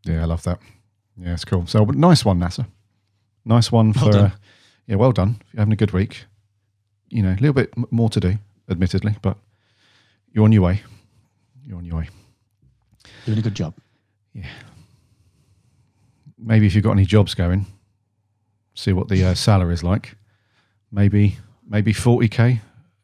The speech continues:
Speaker 1: and, uh, and a Mondeo.
Speaker 2: Ooh, Mondeo gear. Ooh, wood chip.
Speaker 1: Come on. <laughs> Moving on. I should have mentioned this before. Stupid Gary.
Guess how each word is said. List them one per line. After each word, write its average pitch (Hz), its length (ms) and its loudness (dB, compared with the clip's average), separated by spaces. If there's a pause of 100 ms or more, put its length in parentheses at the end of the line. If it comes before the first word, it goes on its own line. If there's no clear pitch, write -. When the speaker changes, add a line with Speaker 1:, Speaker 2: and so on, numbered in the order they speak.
Speaker 1:
and, 101 180 -2
uh, 101 220 2 (260)
and 101 100 2
a 101 40 6
Mondeo. 110 540 4 (1080)
Speaker 2:
Ooh, 196 360 0
Mondeo 143 580 0
gear. 135 340 -2 (180)
Ooh, 147 200 0
wood 135 220 -6
chip. - 260 -6 (520)
Speaker 1:
Come 85 200 -8
on. 78 160 -12 (1400)
<laughs> - 480 -10 (1200)
Moving 139 340 4
on. 110 280 2 (100)
I 123 60 2
should 170 160 4
have 139 80 4
mentioned 123 300 4
this 113 80 4
before. 98 440 0 (300)
Stupid 110 420 -2
Gary. 87 340 -4